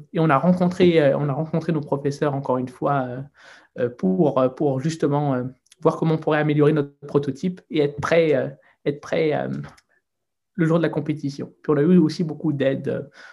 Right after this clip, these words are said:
Donc j'avais mentionné Monsieur Flech et Monsieur Hall, mais aussi Monsieur Mongeau et Antoine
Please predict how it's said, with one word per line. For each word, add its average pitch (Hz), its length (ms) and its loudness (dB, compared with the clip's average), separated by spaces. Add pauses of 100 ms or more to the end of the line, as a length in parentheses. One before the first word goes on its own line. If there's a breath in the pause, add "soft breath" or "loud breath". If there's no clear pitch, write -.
(100)
Donc 135 120 -2
j'avais 127 240 2 (100)
mentionné 139 320 -2
Monsieur 143 280 0
Flech 143 260 -2
et 139 40 0
Monsieur 135 240 -2
Hall, 151 280 2
mais 135 100 0
aussi 135 240 -4
Monsieur 143 500 -4
Mongeau 143 460 2
et 151 80 2
Antoine 147 580 0